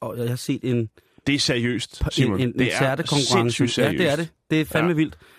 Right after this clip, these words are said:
Speaker 1: Altså, vi følger jo med herhjemme, ikke, hvor vi har, øhm,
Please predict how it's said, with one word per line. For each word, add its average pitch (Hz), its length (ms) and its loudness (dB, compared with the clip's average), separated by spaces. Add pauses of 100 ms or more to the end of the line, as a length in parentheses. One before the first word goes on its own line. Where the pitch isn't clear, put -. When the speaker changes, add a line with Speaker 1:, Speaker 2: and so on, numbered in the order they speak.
(280)
Speaker 1:
Altså, 123 160 0
vi 131 120 2
følger 139 260 0
jo 135 60 2
med 139 140 4
herhjemme, 170 380 2
ikke, 151 120 -2
hvor 143 140 0
vi 135 120 0
har, 131 340 0
øhm, 104 500 0